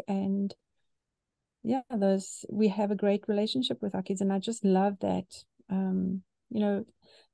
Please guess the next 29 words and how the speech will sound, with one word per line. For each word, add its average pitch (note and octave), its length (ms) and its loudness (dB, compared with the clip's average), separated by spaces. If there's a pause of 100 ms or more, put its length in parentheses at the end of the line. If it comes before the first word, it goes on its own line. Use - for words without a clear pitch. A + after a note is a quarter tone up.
God A3 280 4
rewards G3+ 520 4
when G3+ 160 4
we A3+ 120 6
put B3+ 220 -2
in B3 140 6
the A3+ 180 2
effort, F#3+ 340 -4
when G3 180 2
we G#3+ 160 2
put - 300 -4
in F#3+ 520 2 (2000)
and, F#3 600 2
and F#3+ 180 2
treat B3+ 260 0
it A3+ 120 -2
like F#3 440 -2 (340)
with G3+ 240 -4
the, F3+ 160 -2 (120)
with G3 220 -4
the, F3+ 460 0 (320)
the G3 100 0
value F#3+ 380 2
it F#3 80 -2
has, F#3 680 -4 (2250)
God G3 200 2
does G3 180 -2
come F#3+ 160 0
through F#3 200 -4